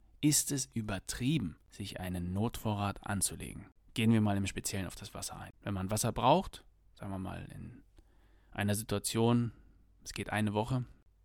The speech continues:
sich dann Wasser hinzustellen in eine Wohnung, das nimmt natürlich auch Platz weg, ja. Das ist, ähm, wenn ich mir dann diese Frage durch den Kopf gehen lasse, ist das übertrieben?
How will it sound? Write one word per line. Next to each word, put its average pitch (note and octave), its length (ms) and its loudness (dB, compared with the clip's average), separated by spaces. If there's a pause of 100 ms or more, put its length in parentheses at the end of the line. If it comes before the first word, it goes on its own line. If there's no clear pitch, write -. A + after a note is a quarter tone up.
(120)
sich - 140 -8
dann F2+ 240 -4
Wasser C3 240 4
hinzustellen F#2 560 0
in F2 100 -6
eine F2 220 -6
Wohnung, A2+ 340 0
das - 180 -6
nimmt - 160 -4
natürlich - 360 -8
auch - 160 -6
Platz - 400 -4
weg, - 340 -16
ja. G2 200 -6 (200)
Das - 140 2
ist, - 460 0
ähm, D3+ 680 -2 (460)
wenn G#2 100 -6
ich F#2 100 -2
mir G2 160 2
dann F#2+ 380 -4 (840)
diese B2+ 280 4
Frage C3+ 460 4
durch C3 160 0
den C3+ 160 0
Kopf C3+ 260 -2
gehen C3 160 2
lasse, B2+ 280 0
ist - 200 0
das A2 140 -2
übertrieben? A2+ 640 -6